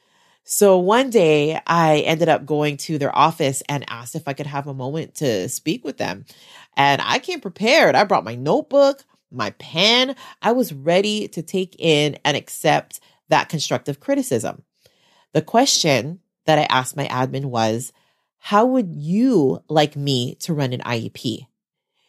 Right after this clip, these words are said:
And you should have <laughs> seen his face. He said,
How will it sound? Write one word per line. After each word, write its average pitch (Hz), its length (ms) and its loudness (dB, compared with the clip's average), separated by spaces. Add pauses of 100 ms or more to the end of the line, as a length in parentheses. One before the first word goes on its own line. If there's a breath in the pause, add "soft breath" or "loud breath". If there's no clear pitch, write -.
(120)
And 156 260 0 (160)
you 170 200 0
should 427 180 2
have 359 120 -2
<laughs> - 0 -
seen - 640 -2
his 180 200 2
face. - 480 0 (400 loud breath)
He 254 200 0
said, 160 400 2